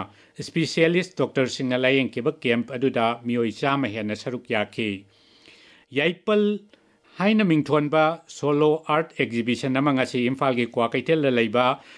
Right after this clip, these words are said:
ꯏꯝꯐꯥꯜ ꯑꯥꯔꯠ ꯒꯦꯂꯔꯤꯗ ꯍꯧꯈ꯭ꯔꯦ꯫ ꯑꯦꯛꯖꯤꯕꯤꯁꯟ ꯑꯁꯤ ꯊꯥ ꯑꯁꯤꯒꯤ ꯃꯥꯄꯜ ꯐꯥꯎꯕ ꯆꯠꯊꯒꯅꯤ꯫ ꯁꯣꯂꯣ ꯑꯥꯔꯠ ꯑꯦꯛꯖꯤꯕꯤꯁꯟ ꯑꯁꯤꯗ ꯇꯣꯡꯕ꯭ꯔꯝ ꯑꯃꯔꯖꯤꯠꯅ ꯌꯦꯛꯄ ꯇꯣꯉꯥꯟ ꯇꯣꯉꯥꯟꯕ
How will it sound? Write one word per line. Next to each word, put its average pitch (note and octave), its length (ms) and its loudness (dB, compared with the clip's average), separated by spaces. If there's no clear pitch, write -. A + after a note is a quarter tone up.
ꯏꯝꯐꯥꯜ D3+ 460 2
ꯑꯥꯔꯠ D3 320 0
ꯒꯦꯂꯔꯤꯗ C3 560 2
ꯍꯧꯈ꯭ꯔꯦ꯫ A#2 380 0
ꯑꯦꯛꯖꯤꯕꯤꯁꯟ C#3+ 580 0
ꯑꯁꯤ E3 220 -2
ꯊꯥ B2 200 -2
ꯑꯁꯤꯒꯤ D#3+ 260 -4
ꯃꯥꯄꯜ B2 340 0
ꯐꯥꯎꯕ B2 240 -2
ꯆꯠꯊꯒꯅꯤ꯫ B2 580 0
ꯁꯣꯂꯣ D#3+ 360 2
ꯑꯥꯔꯠ F#3 260 0
ꯑꯦꯛꯖꯤꯕꯤꯁꯟ B2 680 0
ꯑꯁꯤꯗ C3+ 300 0
ꯇꯣꯡꯕ꯭ꯔꯝ C3 400 0
ꯑꯃꯔꯖꯤꯠꯅ A#2+ 580 -2
ꯌꯦꯛꯄ A#2+ 400 0
ꯇꯣꯉꯥꯟ B2+ 400 -2
ꯇꯣꯉꯥꯟꯕ B2+ 520 0